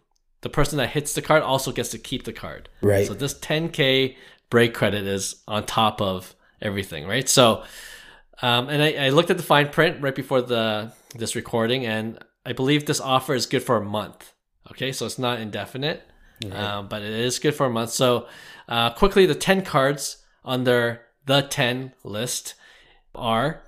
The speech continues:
Speaker 1: the twenty twenty-three draft Tom Brady gold autograph inscription card, which we talked about multiple times on this pod.
Speaker 2: Mm-hmm.
Speaker 1: The number twelve of fifty that says, "If baseball doesn't work out,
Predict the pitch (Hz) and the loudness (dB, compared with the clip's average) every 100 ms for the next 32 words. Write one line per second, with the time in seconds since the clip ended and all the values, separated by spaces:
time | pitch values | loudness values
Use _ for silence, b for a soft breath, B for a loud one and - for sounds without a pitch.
0 | _ - B B B B - - 156 147 | _ -18 B B B B -4 2 2 2
1 | 156 143 143 139 127 127 113 113 - - | 2 2 0 0 0 0 2 2 -2 -20
2 | _ - 135 117 104 117 113 113 110 - | _ -2 0 0 0 2 2 0 -2 -8
3 | - 117 117 113 - - 113 110 107 107 | -4 0 0 -2 -8 -4 0 0 2 0
4 | 101 110 110 - 113 123 - 117 113 98 | 0 -2 -2 0 0 -4 0 2 2 -2
5 | 98 101 104 104 92 110 113 110 98 104 | -6 -6 -4 -4 -2 -2 -2 -8 -6 -6
6 | 101 101 98 - 107 107 98 101 71 B | -6 -6 -6 -6 -2 0 -2 -6 -10 B
7 | B - 101 104 107 - 139 123 117 110 | B -10 -8 -6 -6 0 6 6 4 -2
8 | 139 131 151 151 147 101 - 107 101 - | -4 0 2 2 2 -6 -4 -6 -6 -10
9 | - - 110 - 107 104 104 104 - 120 | -14 -8 -6 -6 -6 -6 -8 -8 -4 -4
10 | 135 | -4